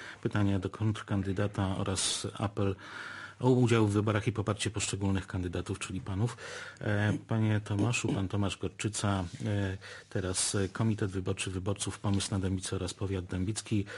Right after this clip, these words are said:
Współpraca z różnymi opcjami, e, w ramach Rady Miasta, gdyby taka sytuacja się zdarzyła. Jak pan to widzi?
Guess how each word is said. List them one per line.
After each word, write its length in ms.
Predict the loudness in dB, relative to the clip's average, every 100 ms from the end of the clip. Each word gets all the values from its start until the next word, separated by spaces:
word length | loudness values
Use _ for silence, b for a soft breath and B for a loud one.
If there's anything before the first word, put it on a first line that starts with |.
| B B B
Współpraca 680 | -8 0 0 2 0 2 2
z 240 | 0 0 2 4
różnymi 500 | 4 4 4 4 4
opcjami, 800 | 0 -2 0 2 4 4 2 0 -2
e, 20 | 0 0 -2
w 200 | -6 -4
ramach 360 | 0 0 0
Rady 260 | 0 0 2
Miasta, 360 | 0 0 -2 -4
gdyby 380 | 0 2 2
taka 260 | 0 -4 -4
sytuacja 520 | -8 -6 -6 -4 -4
się 160 | -4 -4
zdarzyła. 540 | -2 -4 -2 0 0 0 0
Jak 360 | 0 -4 -4 -4 -4
pan 360 | -4 -2 0 -2 B B B
to 100 | -2
widzi? 360 | 0 -2 -2 -4